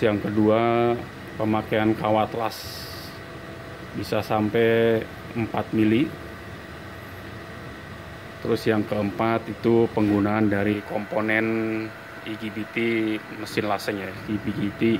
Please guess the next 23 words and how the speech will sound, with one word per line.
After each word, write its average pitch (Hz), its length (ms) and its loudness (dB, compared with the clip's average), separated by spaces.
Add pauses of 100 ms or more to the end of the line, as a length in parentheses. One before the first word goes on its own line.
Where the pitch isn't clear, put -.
inverter 101 480 -2
ya. 104 280 -6 (1400)
Jadi 104 160 0
mesin 104 320 2
las 110 240 2
yang 101 320 2
empat 110 160 -2
ratus 104 480 0
lima 110 240 4
puluh 104 320 2
watt 117 160 2 (2250)
memiliki 107 640 4
kelebihan-kelebihan 113 1600 4 (800)
seperti 113 480 2
yang 104 160 4
saya 101 160 0
jelaskan 101 400 0
tadi 117 640 4 (800)
dan 104 240 2
sudah 110 240 2
saya 101 240 0
praktekkan 101 560 -2
tadi. 113 400 2